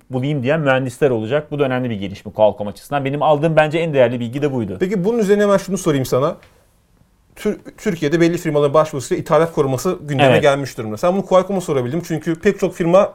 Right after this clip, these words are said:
Speaker 2: Qualcomm'la çalışıyor Türkiye'de de.
Speaker 1: Şimdi Qualcomm zaten direkt muhatabı değil bu konunun biliyorsun.
Speaker 2: Hı hı.
Speaker 1: O Yonga üreticisi. Yerli de üretse aynı Yonga'yı
Speaker 2: Herkese
Speaker 1: kullanıyor.
Speaker 2: Yonga'yı veriyor.
Speaker 1: Evet, Çinli de üretse aynı Yonga'yı kullanıyor. Herkese Yonga satıyor. O genel olarak telefon satışlarıyla ilgilenen bir firma. Ve bu nedendir dediğimizde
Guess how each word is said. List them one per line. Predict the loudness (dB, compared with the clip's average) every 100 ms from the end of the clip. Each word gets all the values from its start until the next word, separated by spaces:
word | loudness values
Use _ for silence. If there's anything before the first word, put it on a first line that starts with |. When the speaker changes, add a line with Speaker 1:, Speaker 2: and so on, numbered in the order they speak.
| 2
Speaker 2:
Qualcomm'la | 4 4 0 -2
çalışıyor | -2 0 -4
Türkiye'de | -4 -6 -6 -4
de. | -6
Speaker 1:
Şimdi | -6 -2
Qualcomm | 4 4 6 4
zaten | 4 2 2
direkt | 2 2
muhatabı | 4 2 2 -2
değil | -2 -2
bu |
konunun | -2 -2 -2 0
biliyorsun. | 0 0 0
Speaker 2:
Hı | -4
hı. |
Speaker 1:
O | 2
Yonga | 4 4 4
üreticisi. | 4 2 -4 -10 -8 -10 2
Yerli | 4 4 2
de |
üretse | 2 0 0 -4 -4 0
aynı | 0 2
Yonga'yı | 0 -2 -2
Speaker 2:
Herkese | 2 2
Speaker 1:
kullanıyor. | 4 4
Speaker 2:
Yonga'yı | 2 2
veriyor. | 0 2
Speaker 1:
Evet, | 0 0
Çinli | -2 0
de | 2
üretse | 2 2 2
aynı | 0 2 0
Yonga'yı | -2 -4 -6
kullanıyor. | -6 -2 0
Herkese | 0 -2 -2
Yonga | 0 0
satıyor. | -2 -4 -2 2
O | 2 2 0
genel | 2 4
olarak | 4 4 4
telefon | 2 2 0
satışlarıyla | -4 -8 -6 -4 -2
ilgilenen | 0 2 2 0
bir | -2
firma. | -6 -6 -6 -8 -16 -20 _ 0
Ve | 0 0 -10 -16 -10
bu | -2 2 2 2 2
nedendir | 4 4 6 6
dediğimizde | 6 4 4 2 2 0 -2